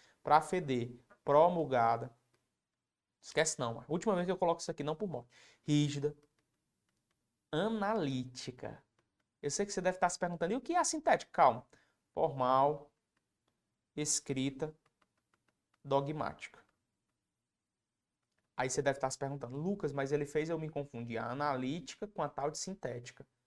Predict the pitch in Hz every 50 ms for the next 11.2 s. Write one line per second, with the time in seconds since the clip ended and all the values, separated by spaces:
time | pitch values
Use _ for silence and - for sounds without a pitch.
0 | _ _ _ _ _ _ _ - 185 175 - - - 196 190 196 226 240 240 226
1 | 214 190 170 151 147 170 190 - - - - - - 170 170 - - 180 - -
2 | 123 76 76 - - - _ _ _ _ _ _ _ _ _ _ _ _ _ _
3 | _ _ _ _ - 156 196 233 262 269 254 196 139 131 135 151 170 - - -
4 | - - 135 - - _ _ _ _ _ _ _ _ _ _ _ _ _ _ -
5 | 151 156 156 156 185 165 175 175 - 175 170 180 175 - - 151 160 170 180 185
6 | 175 180 170 175 175 180 202 190 196 208 160 131 127 139 - _ - - 156 -
7 | - 180 175 - 185 - - - 202 202 170 143 - 143 - 160 147 - 175 165
8 | 165 165 - 165 151 - - 156 151 - - 143 - - 143 - 139 135 143 139
9 | 143 143 143 143 135 139 135 135 - 147 135 - 143 139 143 160 170 - - 143
10 | 143 139 139 127 131 123 127 131 131 - - 135 135 - - 170 147 147 131 123
11 | 123 131 127 -